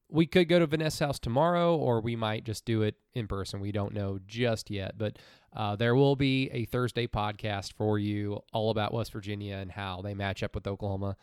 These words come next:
just like usual. So don't worry about that. And then also,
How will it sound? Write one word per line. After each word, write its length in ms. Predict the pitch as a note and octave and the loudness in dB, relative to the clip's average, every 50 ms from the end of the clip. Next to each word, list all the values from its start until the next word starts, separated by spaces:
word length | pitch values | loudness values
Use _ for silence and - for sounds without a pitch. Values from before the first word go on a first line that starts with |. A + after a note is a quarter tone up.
| _ _ _ _ _ _ _ | _ _ _ _ _ _ _
just 200 | - G#3+ - - | 2 2 4 6
like 180 | G#3+ G3 - - | 4 4 4 6
usual. 360 | D#3 C3+ A#2 G2+ A2 G#2 G#2 | 6 6 6 4 2 -4 -6
So 100 | - - | -6 -2
don't 160 | A#2 B2 B2 - | -2 0 0 2
worry 140 | B2 A#2+ | 0 -2
about 240 | A#2 G#2+ G#2 G#2 - | 0 0 -2 -2 -2
that. 220 | - G#2+ G#2+ - - _ _ _ | -4 -6 -6 -6 -10 _ _ _
And 160 | - A#2+ A#2 | -8 -6 -4
then 80 | C3 D3+ | 2 4
also, 520 | G3 G#3 G3+ E3 - E3 C#3 C3 A#2+ A2+ | 6 6 6 4 4 2 2 2 2 0